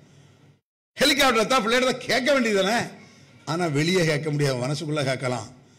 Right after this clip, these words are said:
நீங்க சத்தம் போட்டு கேட்டா, பொண்டாட்டிட்ட, "யா அல்லாஹ், எனக்கு நாலு ஃப்ளைட்டு மூணு ஹெலிகாப்டர் தானா?"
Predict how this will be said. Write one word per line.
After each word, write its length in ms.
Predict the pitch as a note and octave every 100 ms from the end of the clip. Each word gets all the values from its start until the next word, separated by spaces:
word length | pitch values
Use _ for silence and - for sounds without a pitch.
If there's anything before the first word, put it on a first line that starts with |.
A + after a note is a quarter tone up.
| _ - -
நீங்க 180 | G#3+ F#3+
சத்தம் 260 | F#3+ B3
போட்டு 140 | B3+ A#3+
கேட்டா, 220 | A3+ A#3
பொண்டாட்டிட்ட, 480 | G#3 A#3 A3 A3 A3
"யா 240 | F#3+ G3
அல்லாஹ், 160 | G#3+ A3
எனக்கு 180 | F#3+
நாலு 220 | F3+ F3 E3+
ஃப்ளைட்டு 340 | G3+ A3 G#3
மூணு 140 | F#3+
ஹெலிகாப்டர் 400 | D#3+ F#3 A3+ G3+
தானா?" 260 | F3+ F#3+ A3